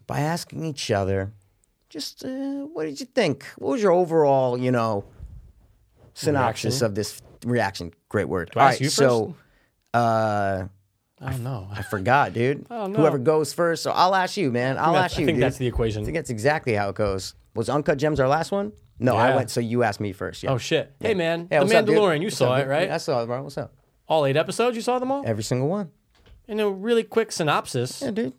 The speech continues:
Speaker 2: what'd you think of it?
Speaker 1: Let me tell you right now, I, oh my God, I loved it.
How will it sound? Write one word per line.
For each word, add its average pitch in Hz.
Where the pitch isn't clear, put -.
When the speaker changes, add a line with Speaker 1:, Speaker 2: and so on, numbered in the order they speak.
Speaker 2:
what'd 185
you 180
think 214
of 127
it? 104
Speaker 1:
Let 120
me 139
tell 139
you 120
right 120
now, 98
I, 117
oh 127
my 117
God, 107
I 101
loved 104
it. 113